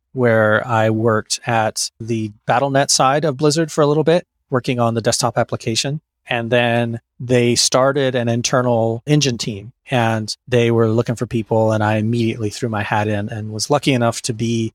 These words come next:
the first actual engineer hired for the team. Like, they had two guys that were starting the team, and I pestered them enough to where they were like, "Okay, well, we gotta bring this guy on." And I ended up doing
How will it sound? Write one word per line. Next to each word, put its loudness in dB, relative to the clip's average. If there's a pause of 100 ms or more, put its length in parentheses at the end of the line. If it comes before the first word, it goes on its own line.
(140)
the -2
first -2
actual -2
engineer -2
hired 0
for -8
the -4
team. -10 (160)
Like, -12
they 0
had 0 (100)
two 4
guys 2
that -6
were -6
starting 2
the -6
team, -6 (220)
and -2 (160)
I -4
pestered -4
them -2
enough -2 (180)
to 2
where 0 (320)
they 2
were 2
like, 0
"Okay, 2
well, 0
we 4
gotta 2
bring -2
this 2
guy 2
on." -2
And 0
I 0
ended 2
up 2
doing 2